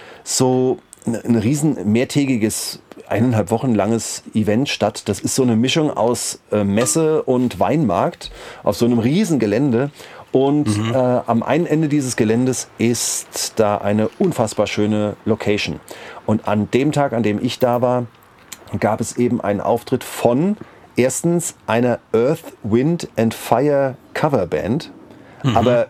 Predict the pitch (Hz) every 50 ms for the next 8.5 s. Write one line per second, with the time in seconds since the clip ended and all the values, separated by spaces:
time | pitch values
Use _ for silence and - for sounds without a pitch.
0 | - - 120 139 143 - - 143 240 156 143 135 123 - - 131 139 151 139 143
1 | 143 135 131 127 - - 131 120 113 131 131 - 139 - - - - 120 107 -
2 | 123 117 113 113 - 123 120 120 113 113 110 117 135 123 135 113 - 113 107 117
3 | 113 101 - 104 101 - - 104 95 92 85 85 90 - - - - 92 101 127
4 | 135 147 - - - - - - - 110 107 120 120 120 95 98 123 139 143 139
5 | - - - - 127 143 147 - - - 143 147 147 135 123 110 110 123 123 113
6 | - - 143 143 156 131 104 85 82 - 101 98 - - - - - 113 107 135
7 | 160 170 170 165 156 - - - - 135 120 - - - 127 117 107 104 101 -
8 | - - - 101 98 - - - 104